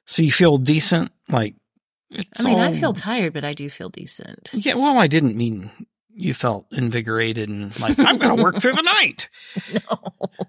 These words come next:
Speaker 1: Uh, only
Speaker 2: No, no, no, no, no.
Speaker 1: only an <laughs> a-hole does that.
Speaker 2: I might go to bed before you do tonight.
Speaker 1: I
Speaker 2: Let's
Speaker 1: doubt
Speaker 2: find
Speaker 1: it
Speaker 2: out.
Speaker 1: because I'm about to fall asleep as we
Speaker 2: Okay.
Speaker 1: record, but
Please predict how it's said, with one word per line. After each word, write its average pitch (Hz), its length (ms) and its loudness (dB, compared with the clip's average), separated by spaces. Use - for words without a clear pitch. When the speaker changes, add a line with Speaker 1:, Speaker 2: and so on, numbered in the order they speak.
Speaker 1:
Uh, 165 180 2
only 151 400 0
Speaker 2:
No, 147 140 -6
no, 147 240 -10
no, - 0 -
no, 107 220 -10
no. 73 380 -8
Speaker 1:
only 143 220 4
an 110 100 2
<laughs> - 0 -
a-hole 117 400 2
does - 380 0
that. - 160 0
Speaker 2:
I 269 120 0
might 190 320 0
go 156 120 -2
to 165 100 -2
bed 170 200 -2
before 233 280 -4
you 233 200 -2
do 143 160 -4
tonight. 147 440 -4
Speaker 1:
I 151 60 0
Speaker 2:
Let's 143 140 -2
Speaker 1:
doubt 147 160 4
Speaker 2:
find 127 120 4
Speaker 1:
it 110 100 0
Speaker 2:
out. 113 160 0
Speaker 1:
because 117 300 -4
I'm 117 140 2
about 101 300 -2
to - 80 -4
fall 117 200 -6
asleep - 340 -8
as - 140 -10
we 170 80 0
Speaker 2:
Okay. 147 140 -2
Speaker 1:
record, 98 460 -8
but 107 180 -6